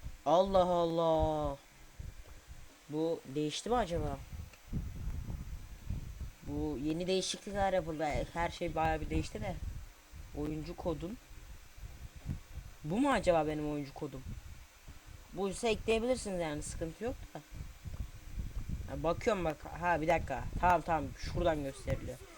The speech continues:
Evet, bu arkadaşlar. Oyuncu kodu. Ya of. Şu Angela'nın şeyi çok hoşuma gidiyor. Onu koyacağım. Ha, hoş.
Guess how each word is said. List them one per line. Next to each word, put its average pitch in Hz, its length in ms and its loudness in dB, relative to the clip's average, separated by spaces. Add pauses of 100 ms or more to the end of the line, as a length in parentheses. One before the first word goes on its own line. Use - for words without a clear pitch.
(240)
Evet, 170 240 6
bu 190 100 6
arkadaşlar. 147 560 4
Oyuncu 165 360 2
kodu. 175 280 2
Ya 113 320 -4
of. - 260 -12 (1160)
Şu - 160 -18
Angela'nın 196 500 0
şeyi 175 260 -2
çok 185 160 -2
hoşuma 170 300 2
gidiyor. 135 220 0
Onu 139 100 -4
koyacağım. 123 380 -4 (840)
Ha, - 60 -14 (120)
hoş. - 280 -2